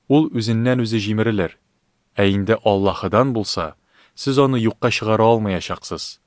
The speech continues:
Аллаһыга каршы көрәшүчеләр була күрмәгез», диде ул.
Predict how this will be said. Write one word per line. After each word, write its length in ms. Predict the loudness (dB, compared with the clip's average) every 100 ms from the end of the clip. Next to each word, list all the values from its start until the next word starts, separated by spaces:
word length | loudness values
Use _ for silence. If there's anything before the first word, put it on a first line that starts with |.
| _ _ _ 2
Аллаһыга 680 | 4 4 2 2 2 2 4
каршы 280 | 2 2 -4
көрәшүчеләр 640 | 0 0 -2 -8 -2 -2
була 240 | -2 -2 -2
күрмәгез», 540 | -4 -4 -6 -8 -8
диде 200 | -8 -6
ул. 200 | -8